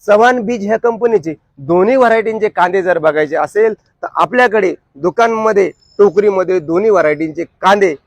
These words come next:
शेतकरी बांधवांना पाहण्यासाठी ठेवलेले आहे. तसेच आपल्या चॅनलवरती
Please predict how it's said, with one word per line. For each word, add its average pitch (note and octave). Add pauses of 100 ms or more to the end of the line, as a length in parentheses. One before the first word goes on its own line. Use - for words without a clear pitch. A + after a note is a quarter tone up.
(180)
शेतकरी G3+
बांधवांना E3
पाहण्यासाठी F3
ठेवलेले D#3
आहे. D#3+ (380)
तसेच A#3 (260)
आपल्या G#3
चॅनलवरती E3+